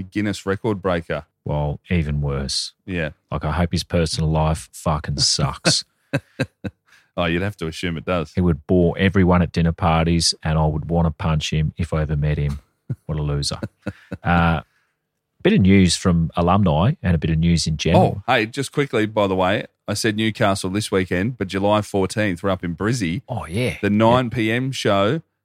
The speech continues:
Speaker 1: sold out, sold out months in advance. So we've added a second one. Patreon members have snapped most of them up already. We've added a seven P M show, same night. So nine P M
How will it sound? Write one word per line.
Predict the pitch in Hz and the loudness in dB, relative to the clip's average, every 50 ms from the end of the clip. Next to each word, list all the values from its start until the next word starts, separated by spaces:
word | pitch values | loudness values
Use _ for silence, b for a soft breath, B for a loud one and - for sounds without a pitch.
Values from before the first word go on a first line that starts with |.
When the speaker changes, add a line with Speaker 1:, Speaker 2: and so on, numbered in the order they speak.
| _ _ | _ _
Speaker 1:
sold | _ - - - 131 117 113 113 113 107 110 | _ -8 -4 0 2 4 4 4 4 4 4
out, | 110 113 113 104 - - _ _ _ _ | 4 4 4 2 0 -4 _ _ _ _
sold | - - - 117 110 107 104 | -8 -2 0 2 2 4 4
out | 101 98 92 85 - _ _ | 2 2 2 0 -4 _ _
months | 101 113 117 117 - - | -4 -2 -2 -2 -2 -2
in | 104 95 | -2 -2
advance. | 90 85 80 101 104 101 87 82 87 - | -4 -2 -2 -2 0 0 0 -2 -4 -6
So | - - 107 104 101 | -2 0 0 2 2
we've | 95 87 | 2 2
added | 113 120 127 120 104 92 | 2 2 2 2 0 -2
a | 90 | -4
second | - - - 123 123 - 110 98 92 | -4 0 0 0 0 2 0 0 2
one. | 92 87 95 117 120 - | 0 2 0 0 -2 -2
Patreon | - 127 120 117 107 - 113 101 92 95 | 0 2 2 2 2 0 0 0 0 0
members | 95 92 92 87 98 95 | 0 -2 -2 -4 -6 -6
have | 90 - | -6 -8
snapped | - - 101 87 - | -6 -6 -6 -4 -2
most | 95 104 101 98 - | -2 -2 -2 -2 -4
of | - | -4
them | 101 95 95 | -4 -2 -2
up | 90 85 - | -2 -2 -2
already. | 90 90 101 107 98 90 92 - _ _ _ _ _ _ _ | -2 0 0 0 0 0 -2 -4 _ _ _ _ _ _ _
We've | - 104 101 113 | -6 -4 0 0
added | 104 101 101 104 | 0 0 0 -2
a | 98 95 | -4 -4
seven | - - - - 127 131 123 131 120 107 | -6 -6 -6 -2 -2 -2 -2 -2 -4 -6
P | - 117 107 107 | -4 -4 -2 0
M | 110 120 117 | 0 -2 -4
show, | 110 - 117 101 87 71 71 | -4 -2 0 0 0 -2 -4
same | - - - 113 110 107 104 | -8 -6 -2 0 0 0 0
night. | 101 101 98 90 65 - - | 0 0 0 0 -2 -4 -8
So | - - 85 | -6 -4 -4
nine | 87 92 107 120 127 127 117 | -2 0 0 2 2 0 0
P | - 120 120 | 0 0 2
M | 117 117 113 | 2 0 -2